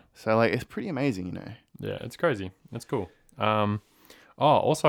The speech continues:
Speaker 2: I wanted to, I know you won the footy tipping competition. I've
Speaker 1: Yep.
Speaker 2: already, I've already paid up everyone.
Speaker 1: He has, he did. He paid me.
Speaker 2: Um,
Speaker 1: Thank you.
Speaker 2: do you wanna do some sort of little,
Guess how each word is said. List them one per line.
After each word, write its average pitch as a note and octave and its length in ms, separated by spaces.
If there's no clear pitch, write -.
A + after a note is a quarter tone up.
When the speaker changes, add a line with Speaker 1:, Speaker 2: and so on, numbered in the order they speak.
Speaker 2:
I A2 60
wanted C#3 280
to, D3 320
I G2 80
know D3 440
you G#2 400
won F#2+ 160
the F2+ 60
footy B2 200
tipping - 220
competition. F2+ 540
I've C3 60
Speaker 1:
Yep. A2+ 60
Speaker 2:
already, F#2+ 320
I've G#2 80
already A2+ 160
paid F2+ 240
up F2+ 140
everyone. F2 300
Speaker 1:
He B2 120
has, C3+ 240
he A2+ 80
did. A2+ 220
He A2+ 60
paid G#2+ 80
me. G#2 40
Speaker 2:
Um, G2+ 380
Speaker 1:
Thank G#2+ 220
you. G#2 220
Speaker 2:
do C3 80
you C3+ 100
wanna D3+ 340
do C3 200
some A#2+ 240
sort A#2 240
of A2 80
little, G2 500